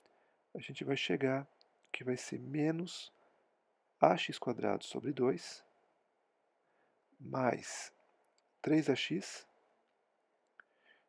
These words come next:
E aqui vai dar quanto? Aqui vai dar menos doze, mais quatro vai dar oito. Menos oito mais dois mais A vai dar menos cinco A sobre dois.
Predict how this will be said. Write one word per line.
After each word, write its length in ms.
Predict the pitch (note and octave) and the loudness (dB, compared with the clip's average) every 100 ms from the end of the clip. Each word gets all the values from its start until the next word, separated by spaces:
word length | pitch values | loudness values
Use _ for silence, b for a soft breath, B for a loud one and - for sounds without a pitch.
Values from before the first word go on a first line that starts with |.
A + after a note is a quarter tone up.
| _ | _
E 60 | D#3+ | -8
aqui 160 | C3 C3+ | -4 2
vai 120 | D3+ | 4
dar 120 | D3+ | 4
quanto? 400 | - - - - _ - b b _ _ _ _ _ - | 2 -2 -6 -16 _ -20 b b _ _ _ _ _ -14
Aqui 140 | - | -6
vai 100 | C#3 | -2
dar 140 | B2+ B2+ | -2 -2
menos 320 | C3 C#3+ B2 | 0 0 2
doze, 320 | C#3+ G3+ D3 | 6 6 4
mais 220 | B2+ A#2+ | -2 -4
quatro 360 | - A#2 A2 - | 0 2 2 0
vai 100 | G2+ | -2
dar 240 | G#2+ - - _ - | -2 -4 -10 _ 2
oito. 440 | C3 F#3 - C#4+ - _ _ _ _ _ _ _ _ _ _ _ _ _ | 6 6 2 -8 -8 _ _ _ _ _ _ _ _ _ _ _ _ _
Menos 400 | C3+ C3+ C#3 - | -6 -6 -4 4
oito 400 | D3+ - - - - | 6 6 0 -4 -2
mais 340 | - C3 A#2+ | 4 4 4
dois 460 | B2 C3 C#3+ C#3 - | 4 6 6 4 -2
mais 280 | C3+ C#3+ C3+ | 2 4 6
A 120 | C#3+ | 6
vai 100 | C#3+ | 6
dar 120 | C3+ | 4
menos 380 | B2+ C#3 D3 D3+ | 4 2 2 -2
cinco 400 | - B2+ - C3 | -8 -6 -2 2
A 220 | A2+ A#2 b b b b _ | 2 0 b b b b _
sobre 300 | - - - | -6 0 0
dois. 420 | - - - - | 0 -4 -8 -16